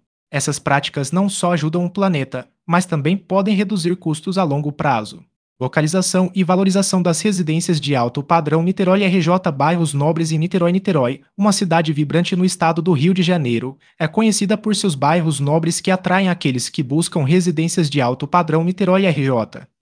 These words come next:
Os bairros como Icaraí, São Francisco e Charita são exemplos perfeitos.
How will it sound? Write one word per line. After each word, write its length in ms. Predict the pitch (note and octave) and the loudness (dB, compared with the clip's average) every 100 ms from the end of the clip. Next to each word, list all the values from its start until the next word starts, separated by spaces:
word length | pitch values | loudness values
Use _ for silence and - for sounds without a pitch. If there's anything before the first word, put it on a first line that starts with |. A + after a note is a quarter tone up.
| _ - | _ -6
Os 140 | C3 | -2
bairros 340 | C3 C#3+ D#3 D#3 | 2 4 2 0
como 180 | F#3 | 2
Icaraí, 540 | F#3+ G3+ F#3+ E3+ C#3+ - | 4 4 2 2 0 -4
São 200 | - F#3+ | -2 0
Francisco 640 | G#3+ G3 - G#3 - G3+ - | 2 0 2 -2 -2 -6 -2
e 60 | |
Charita 440 | - G3+ E3+ F#3 F#3+ | 2 4 2 2 0
são 220 | F3+ F3 | 2 2
exemplos 460 | F3 F3+ F#3+ F#3 | 4 2 2 0
perfeitos. 880 | - G3+ G3+ C#3 A2 G#2+ - - - | 0 -2 0 -2 -2 -4 -10 -10 -12